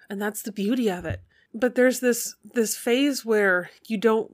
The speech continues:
really have it defined in the beginning of your business, where it's not really defined what you do or who you help or how. You know, that was kind of my period of, like, struggling between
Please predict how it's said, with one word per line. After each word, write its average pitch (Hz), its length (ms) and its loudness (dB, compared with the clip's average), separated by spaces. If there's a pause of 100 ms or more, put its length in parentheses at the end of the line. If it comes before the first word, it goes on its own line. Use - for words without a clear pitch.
really 226 420 4
have 226 240 0
it 202 100 -4
defined 208 580 -2
in 196 80 -4
the 180 80 -2
beginning 175 420 -6
of 170 120 -10
your 170 100 -8
business, 175 420 -8
where 170 300 -4
it's 233 140 -4
not 277 120 -2
really 294 200 0
defined 233 420 -2
what 208 300 0
you 247 160 -2
do 170 200 -6
or 165 100 -6
who 254 180 -2
you 254 160 0
help 175 280 -6
or 160 40 -10
how. - 560 -6
You 202 120 2
know, 190 60 0
that 185 180 -2
was 214 140 -2
kind 240 220 0
of 220 80 -2
my 214 160 0
period 220 480 0
of, 202 100 0
like, 185 260 -4
struggling 262 680 2
between 214 600 0